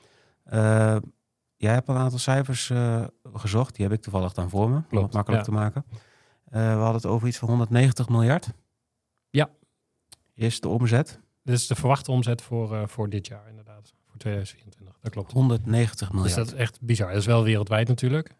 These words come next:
Speaker 1: Ja,
Speaker 2: Eh, maar ja,
Speaker 1: tuurlijk.
Speaker 2: het is wel, het zijn wel bizarre cijfers eigenlijk.
Speaker 1: Ja. Ja, voor een digitaal
Speaker 2: Ja.
Speaker 1: product, hè? Want het is over het algemeen
Speaker 2: Ja.
Speaker 1: ook, alleen dat model is al interessant om naar te kijken, hè? En dat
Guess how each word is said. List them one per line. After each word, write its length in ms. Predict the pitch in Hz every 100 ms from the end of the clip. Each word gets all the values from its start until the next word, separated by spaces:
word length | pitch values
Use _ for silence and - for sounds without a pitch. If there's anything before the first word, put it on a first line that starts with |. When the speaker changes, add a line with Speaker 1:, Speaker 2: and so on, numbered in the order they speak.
| _
Speaker 1:
Ja, 120 | - 95
Speaker 2:
Eh, 60 |
maar 100 | 107
ja, 60 | 107
Speaker 1:
tuurlijk. 260 | 104 98 92
Speaker 2:
het 120 | 107
is 100 | 95
wel, 180 | 101 101
het 140 | 101
zijn 140 | 107
wel 140 | 101 101
bizarre 340 | 104 110 107
cijfers 320 | 107 110 98
eigenlijk. 380 | - - _ - _
Speaker 1:
Ja. 200 | - 92 - _ _ _ _ _ _ _
Ja, 180 | - 95
voor 280 | - 98 95
een 140 | 92
digitaal 640 | 92 104 - - 95 92 87 -
Speaker 2:
Ja. 240 | 117 95 92
Speaker 1:
product, 520 | 104 101 104 98 -
hè? 160 | 117 135
Want 360 | 98 90 - _ _ _ _ _ _ _ _ _
het 100 | - 95
is 160 | -
over 160 | - 92
het 120 | -
algemeen 380 | 95 95 92 90
Speaker 2:
Ja. 80 | 101
Speaker 1:
ook, 220 | 90 - - _ _ _ _ _ _ _ _
alleen 320 | - 98 92 95
dat 200 | 113 113
model 380 | 104 101 98
is 60 | 104
al 100 | 104
interessant 520 | 113 101 - 107 104
om 60 | 107
naar 140 | 104
te 100 | 101
kijken, 380 | 110 107 107 104
hè? 60 | 117
En 80 | 104
dat 260 | 107 -